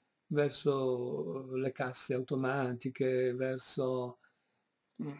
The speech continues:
insomma, verso il supermercato, verso forme, e, e perdiamo sempre di più il rapporto poi con, con le persone, non so, con,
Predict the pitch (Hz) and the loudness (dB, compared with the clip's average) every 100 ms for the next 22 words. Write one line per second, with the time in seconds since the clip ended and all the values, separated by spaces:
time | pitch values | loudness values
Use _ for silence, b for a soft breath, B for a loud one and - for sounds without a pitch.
0 | - - - - 196 - 127 123 131 143 | -14 -16 -14 -6 -6 -4 -6 -6 0 0
1 | 139 - 139 127 127 - 139 135 135 131 | 0 0 2 4 2 -2 0 0 0 -2
2 | - 127 131 117 117 127 123 131 135 - | 0 0 0 -4 0 0 2 0 0 -2
3 | 139 135 131 131 135 127 170 160 160 147 | 0 2 -2 -4 -6 -4 -2 -2 0 -2
4 | 135 131 _ _ _ _ _ _ _ _ | -2 -8 _ _ _ _ _ _ _ _
5 | 190 180 165 - - _ - 190 277 226 | 0 0 0 -6 -14 _ -8 -6 -2 2
6 | 143 123 147 180 165 185 185 196 - 120 | 2 0 0 2 4 6 6 4 4 4
7 | 226 170 165 175 202 180 160 - 160 202 | 6 4 2 2 2 0 -4 -2 2 2
8 | 202 147 139 135 127 _ _ _ - 156 | 2 0 0 -4 -8 _ _ _ -10 -6
9 | 165 151 147 - 226 208 135 120 117 131 | -4 -2 -2 0 2 2 2 -2 -4 -6
10 | 143 - - 165 147 - 139 | -8 -10 -10 -10 -12 -14 -16